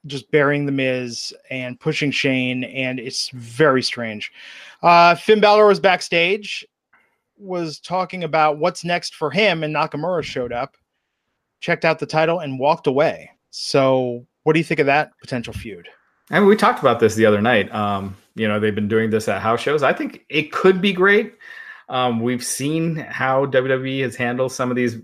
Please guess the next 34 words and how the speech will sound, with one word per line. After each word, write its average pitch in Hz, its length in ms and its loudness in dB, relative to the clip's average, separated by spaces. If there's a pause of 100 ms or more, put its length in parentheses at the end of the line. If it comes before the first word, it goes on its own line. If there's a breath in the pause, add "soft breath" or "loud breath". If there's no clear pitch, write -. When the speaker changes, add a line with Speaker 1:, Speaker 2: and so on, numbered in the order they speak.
Speaker 2:
feuds 120 300 -2
that 104 180 0
could 131 240 -4
be 131 80 -6
<laughs> - 0 -
great - 460 -6
before. 123 560 2 (560 loud breath)
Um, 104 500 -4 (300)
and, 156 160 -2
you 214 120 4
know, 170 140 4
Nakamura 127 800 0
hasn't 113 300 0
been 104 140 -2
the 95 60 -8
same 101 300 -8
for 98 140 -6
a 92 60 -6
while. 92 340 -10
It, 98 160 -14
it 110 160 -10
seems 135 260 -2
like 117 240 4
once 123 480 -2 (560 loud breath)
he 131 140 -2
saw 123 240 4
how 123 180 2
he 117 160 0
was 113 160 0
being 110 240 -2
used, 101 560 -6
he 107 240 -8
just 104 220 -8
kinda 104 460 -4